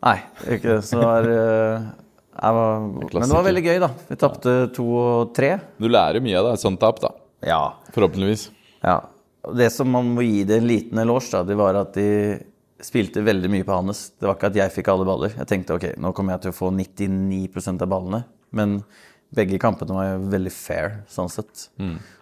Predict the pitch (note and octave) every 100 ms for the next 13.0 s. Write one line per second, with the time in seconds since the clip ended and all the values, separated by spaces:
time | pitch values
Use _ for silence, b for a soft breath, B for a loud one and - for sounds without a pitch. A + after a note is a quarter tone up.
0 | - B2+ F3+ D3+ - - - - b b
1 | - - - - - F#2 F#2 F#2 - -
2 | - E2+ G2+ F2 F2 - D#2 E2 E2 D2+
3 | D#2 E2 E2 _ _ - - E2 E2 -
4 | E2 - F2+ E2+ E2 E2 E2+ _ - -
5 | F2+ D#2+ G2 F#2+ C2+ F2 E2 D2+ E2 G#2+
6 | b b b b - - F2 F2+ F2 -
7 | - F#2 D#2 F2+ F2 E2+ D#2+ - F#2 -
8 | E2+ E2+ E2+ E2+ E2+ D#2+ F2 - F2 D#2
9 | D#2 D#2 E2 E2 F2+ - E2+ E2+ E2+ D#2+
10 | E2+ E2 F2 F2 - - E2 E2 D#2 D2+
11 | E2 E2 D#2+ D#2 D#2+ D2+ F2 - F2 F2
12 | F2 F2 F2 D#2+ F2 D#2+ E2 E2 D#2